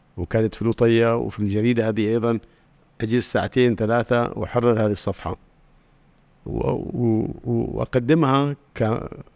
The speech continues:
كمادة، وأشرف عليها أيضا في مجال، آه، الإخراج الصحفي، لأنك أنت عارف من،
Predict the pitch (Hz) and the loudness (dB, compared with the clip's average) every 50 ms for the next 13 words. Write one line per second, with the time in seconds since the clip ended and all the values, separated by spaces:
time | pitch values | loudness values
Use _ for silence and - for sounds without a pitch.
0 | _ - - _ _ - 107 104 113 131 143 135 120 127 135 131 131 123 123 - | _ -20 -20 _ _ -2 0 2 4 4 2 2 2 4 4 4 4 2 0 0
1 | 135 139 - - 147 139 123 127 113 120 120 135 139 131 127 - 135 135 127 135 | -2 -2 -2 -2 -2 0 2 2 2 2 2 2 2 2 0 0 0 2 2 2
2 | 135 131 113 - - 117 113 113 110 107 123 123 120 110 - - - _ _ _ | 2 2 0 0 -2 -2 0 2 4 4 6 4 4 4 0 -4 -6 _ _ _
3 | _ _ _ _ _ _ _ _ _ _ - - 104 107 107 104 104 113 113 110 | _ _ _ _ _ _ _ _ _ _ -6 -2 0 2 2 2 2 0 0 -2
4 | 107 110 - - 117 120 117 104 98 92 - - 98 92 92 - - - 87 - | -2 -2 0 2 2 2 2 2 0 -2 -4 -4 -4 -4 -4 -6 -6 -6 -4 -2
5 | - 117 113 - - 104 - 90 98 110 110 - - 104 104 101 101 | -2 0 0 -2 -2 -4 -4 -2 -2 -2 -4 -4 -4 -4 -4 -4 -4